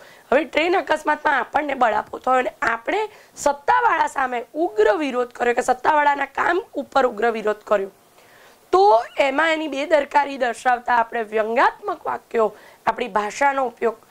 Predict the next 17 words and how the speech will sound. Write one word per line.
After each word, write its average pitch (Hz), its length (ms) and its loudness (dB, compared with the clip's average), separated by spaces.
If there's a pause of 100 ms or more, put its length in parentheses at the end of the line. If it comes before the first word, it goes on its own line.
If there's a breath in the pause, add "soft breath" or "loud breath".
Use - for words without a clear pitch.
(280 soft breath)
વ્યંગવાળી 311 580 2
ભાષાનો 240 460 -2
ઉપયોગ 226 400 -8
કરી 226 320 -4 (340 loud breath)
અને 277 400 2 (360 soft breath)
જે 269 160 6
આખું, 240 640 -2 (360 loud breath)
અ, 233 80 4 (360)
લેખ 233 340 0
લખી 220 420 -2
અને 233 240 2
એ 233 200 2
વર-, 233 200 2
કોઈ 247 220 -2
બી 254 140 -8
વર્તમાનપત્રમાં 233 800 -2
મોકલીએ, 240 480 -4